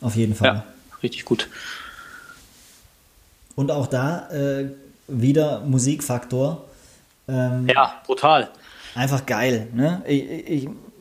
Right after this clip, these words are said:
Speaker 1: bin jetzt nicht der größte Fan von deutschem Hip-Hop, ich hab's eher mit amerikanischem, aber das passt da einfach natürlich sensationell gut rein und wird echt super eingesetzt und kommt an den richtigen Stellen und kommt auch in der richtigen Lautstärke und,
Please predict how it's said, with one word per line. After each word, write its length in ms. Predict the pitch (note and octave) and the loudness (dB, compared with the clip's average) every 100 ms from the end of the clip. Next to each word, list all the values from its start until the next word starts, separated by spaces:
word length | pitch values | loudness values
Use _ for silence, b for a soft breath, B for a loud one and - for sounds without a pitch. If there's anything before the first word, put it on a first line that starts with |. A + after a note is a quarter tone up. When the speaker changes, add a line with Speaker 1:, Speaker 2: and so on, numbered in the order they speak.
| - | -4
Speaker 1:
bin 240 | - D3 | 4 6
jetzt 200 | D#3+ D3 | 6 4
nicht 160 | D#3+ D#3+ | 2 4
der 100 | C#3 | 4
größte 460 | B2+ D#3+ E3 F3 | 6 6 6 2
Fan 400 | D3+ - C#3+ D#3+ | 2 4 4 4
von 200 | - C#3 | 2 4
deutschem 340 | C#3 C#3+ C#3+ C3+ | 6 6 6 4
Hip-Hop, 420 | F3 F#3 G3 G3 | 4 6 4 4
ich 180 | D3 D#3 | 0 2
hab's 180 | D3 - | 2 4
eher 160 | C#3+ | 4
mit 120 | C#3 | 4
amerikanischem, 800 | F2+ C3 B2+ C#3+ D#3 F#3 F#3+ F#3 F#3 B B B B B - | 2 2 2 2 4 4 4 2 -2 B B B B B -2
aber 200 | A#2+ B2 | 2 2
das 200 | B2 - | 2 2
passt 280 | C#3+ D3+ - | 4 4 4
da 100 | A#2 | 4
einfach 340 | C3+ C#3 C#3 | 2 2 2
natürlich 680 | C3+ B2 C#3+ C#3 C3+ - - - _ - | 2 2 4 6 4 0 -10 -14 _ -8
sensationell 800 | - C3 C#3+ C3 B2 B2+ A#2+ B2+ | 2 4 6 4 4 4 4 4
gut 260 | B2 A#2 | 2 2
rein 340 | G#2 A2 C3 B2+ | 2 2 4 4
und 340 | A#2+ A2+ - | 2 0 0
wird 200 | A#2 A#2+ - - _ _ _ | 2 2 -2 -20 _ _ _
echt 280 | - A#2+ - | 0 0 0
super 280 | C3+ B2+ C3 | 0 6 6
eingesetzt 640 | A2 A#2 A#2+ G2+ G#2+ - - | 6 4 4 2 2 0 0
und 280 | A#2 A2 | 0 0
kommt 200 | - C3+ C3 | 2 6 6
an 160 | B2+ | 6
den 80 | B2 | 4
richtigen 320 | C3 B2+ B2+ | 0 0 2
Stellen 520 | A#2+ - C3 D3+ D3 | 2 4 6 6 4
und 140 | C3 B2+ | 0 0
kommt 200 | C3+ C3+ | 2 4
auch 100 | C3 | 4
in 80 | C3 | 4
der 120 | B2 | 2
richtigen 300 | C#3 C3+ B2 | 2 0 2
Lautstärke 880 | A#2+ B2+ C#3+ - C3+ C3+ C3 B2+ G2+ | 4 4 4 4 4 4 4 4 4
und, 280 | A#2 A#2 | 2 0